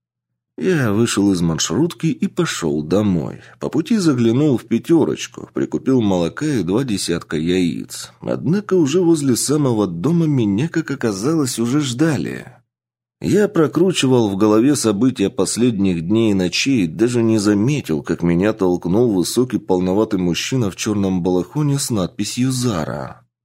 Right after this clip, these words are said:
«Ты что ли писака?» — грозно спросил он и схватил меня за предплечье. «Да не дергайся ты, я с миром».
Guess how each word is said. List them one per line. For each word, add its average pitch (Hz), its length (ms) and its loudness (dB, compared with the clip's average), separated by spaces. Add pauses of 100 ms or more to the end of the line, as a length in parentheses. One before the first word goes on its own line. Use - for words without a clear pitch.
(300)
«Ты 85 220 -2
что - 260 -2
ли 95 100 2
писака?» — 71 920 -4 (140)
грозно 127 360 2
спросил 147 580 2
он 160 140 6
и 170 180 -2
схватил 160 520 0
меня 90 280 0
за 76 140 -6
предплечье. - 880 -2 (140)
«Да 82 240 -2
не 87 280 4
дергайся 85 840 0
ты, - 340 -18
я 87 320 2
с - 180 -4
миром». 82 680 0